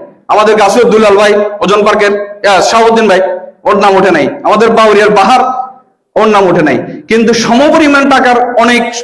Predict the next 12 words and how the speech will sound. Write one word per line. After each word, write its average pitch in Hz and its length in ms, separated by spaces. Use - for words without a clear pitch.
ম্যাক্সিমাম 269 500
লোকের 220 160
নাম 160 160
আসছে। - 300
কিন্তু 269 380
তত্ত্বা-, 226 1000
তো 240 80
ও 226 460
তারপর 254 580
থেকে 320 200
আজ 302 260
পর্যন্ত 247 400